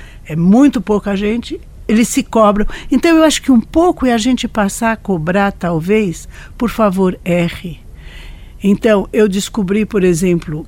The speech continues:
que em alguns países que são muito avançados do ponto de vista de atravessar o vale da morte, né? Então, passar da ciência básica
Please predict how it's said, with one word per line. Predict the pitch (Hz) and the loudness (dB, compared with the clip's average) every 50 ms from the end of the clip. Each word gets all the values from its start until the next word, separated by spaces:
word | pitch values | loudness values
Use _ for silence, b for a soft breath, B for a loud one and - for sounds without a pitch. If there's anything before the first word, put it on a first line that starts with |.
| - | -16
que | - - - 208 180 170 175 190 - | -16 -8 -6 -4 -2 -2 -4 -4 -2
em | 190 180 | 0 0
alguns | 170 170 170 190 247 294 285 - | 2 2 0 0 0 0 -2 -2
países | - 294 269 240 214 196 180 170 170 | -2 0 0 2 2 0 0 -2 -6
que | - - | -10 -12
são | - - 175 170 | -4 -4 -2 0
muito | 208 247 294 302 381 | 0 -2 -2 -2 -4
avançados | 370 302 320 302 269 - - 202 190 175 175 170 | -4 -2 -2 -2 -2 0 -2 -2 -2 -2 -4 -6
do | 170 | -8
ponto | 165 - 190 180 185 - 180 | -6 -4 -4 -4 -4 -6 -6
de | 170 175 | -6 -6
vista | 170 165 175 170 - - - 170 | -4 -4 -4 -4 -6 -4 -6 -6
de | 160 180 190 165 - - - - - - - - - B B B B B B B B - - - - - | -4 -4 -6 -8 -8 -14 -18 -18 -18 -20 -20 -20 -20 B B B B B B B B -20 -20 -20 -8 -4
atravessar | - 185 - - 240 226 202 180 196 196 - - 262 247 233 | -2 -2 0 2 2 2 4 4 2 2 2 2 2 4 4
o | 226 | 4
vale | 202 180 190 196 190 190 175 180 | 2 2 2 2 2 2 2 0
da | 165 165 156 160 | 0 0 0 0
morte, | 175 185 208 226 240 233 226 - - - - - 135 131 - - - - - - - - - | 0 2 2 2 2 0 0 -6 -12 -14 -12 -12 -12 -14 -16 -20 -20 -20 -20 -20 -20 -10 -4
né? | 147 151 180 240 254 B B B B B B - | -2 0 0 0 -2 B B B B B B -8
Então, | 175 - - 185 175 170 | -8 -2 -2 -2 -2 -2
passar | - - 202 190 190 180 - - - 247 240 240 226 | -2 0 0 0 0 0 -2 -4 -2 0 2 2 2
da | 180 180 | 0 -2
ciência | 170 - - - 202 208 190 - - 196 175 | -4 -4 -2 -2 -2 -2 -2 -2 -4 -4 -4
básica | 160 156 156 175 175 175 170 160 143 131 147 127 - - 117 113 - | -4 -2 0 2 4 4 4 2 0 -2 -6 -10 -10 -10 -12 -12 -12